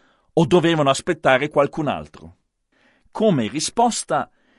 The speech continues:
il Signore Gesù Cristo citò il fatto che i morti risuscitavano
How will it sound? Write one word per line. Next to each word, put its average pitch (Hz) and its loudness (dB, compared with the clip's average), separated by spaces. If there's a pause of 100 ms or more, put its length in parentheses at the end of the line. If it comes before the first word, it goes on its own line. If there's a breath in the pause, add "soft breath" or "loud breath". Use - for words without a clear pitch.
(160)
il 160 2
Signore 196 2
Gesù 147 -2
Cristo 214 -2
citò 160 2
il 120 -4
fatto 202 2
che - 0
i 131 4
morti 214 2
risuscitavano 120 -2